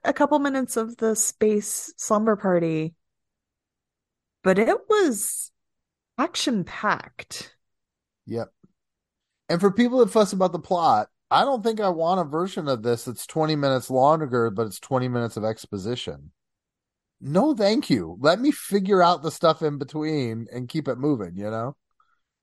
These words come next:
Speaker 1: I want three minutes longer where they actually commit to the musical planet.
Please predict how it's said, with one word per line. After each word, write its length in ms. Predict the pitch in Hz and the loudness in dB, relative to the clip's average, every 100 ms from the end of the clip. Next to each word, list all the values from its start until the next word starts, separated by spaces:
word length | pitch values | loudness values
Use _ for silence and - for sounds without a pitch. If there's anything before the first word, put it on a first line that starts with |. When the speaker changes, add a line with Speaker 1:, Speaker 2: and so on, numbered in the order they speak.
| _ _ | _ _
Speaker 1:
I 80 | 220 | 2
want 260 | 226 - | 2 0
three 220 | - 214 202 | -6 -4 -2
minutes 340 | 220 247 247 | 0 -2 -2
longer 440 | 233 214 214 208 | -4 -2 -2 -2
where 240 | 202 190 185 | -2 0 0
they 200 | 185 180 | 0 0
actually 460 | - 180 - 190 | 0 -4 -4 -2
commit 380 | 196 196 180 170 | -2 -2 -2 -2
to 100 | - | -6
the 60 | 196 | -2
musical 440 | 175 156 156 160 | 0 0 -2 -4
planet. 480 | 151 160 156 156 190 | -4 -6 -4 -4 -6